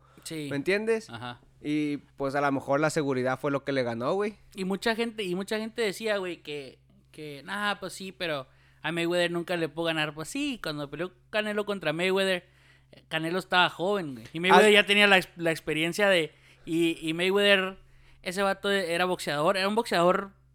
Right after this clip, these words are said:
Speaker 1: perfecto, Mayweather.
Speaker 2: Ujú.
Speaker 1: Pero ahora, si peleara <laughs> Mayweather contra Canelo ahorita, güey, nah, lo
Speaker 2: Pues lo
Speaker 1: destroza el
Speaker 2: deshace, güey.
Speaker 1: Canelo, güey.
Speaker 2: Es, es
Speaker 1: Lo
Speaker 2: como,
Speaker 1: destroza.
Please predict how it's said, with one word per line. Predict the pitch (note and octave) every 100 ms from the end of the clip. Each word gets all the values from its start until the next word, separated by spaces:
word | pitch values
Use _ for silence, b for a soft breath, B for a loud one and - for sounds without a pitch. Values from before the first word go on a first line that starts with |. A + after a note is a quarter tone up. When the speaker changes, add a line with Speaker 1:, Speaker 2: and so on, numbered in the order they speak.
| _
Speaker 1:
perfecto, | F3 E3 E3 D#3+ - C#3
Mayweather. | D3 E3 C#3 A#2+
Speaker 2:
Ujú. | B2 A#2 - - b b b -
Speaker 1:
Pero | G3+
ahora, | F3+ D#3+ G#3+ A#3+ G#3
si | F#3
peleara | D#3 D#3+ A3+ G#3+
<laughs> |
Mayweather | A3 A3+ G#3+ G#3 F#3
contra | F3 D#3+
Canelo | D#3 D#3+ A3
ahorita, | G3+ D3 E3+ A#3 C4+
güey, | C4 B3+
nah, | - B B B _ -
lo | C#3+
Speaker 2:
Pues | C#3 D3
lo | B2+
Speaker 1:
destroza | A#2+ D3 D3+
el | A2
Speaker 2:
deshace, | C3
güey. | B2 B2
Speaker 1:
Canelo, | A2+
güey. | A2 - - - E3
Speaker 2:
Es, | E3
es | E3+ D#3+ -
Speaker 1:
Lo |
Speaker 2:
como, | - C3+ G3 F3+
Speaker 1:
destroza. | E3 C3 A2+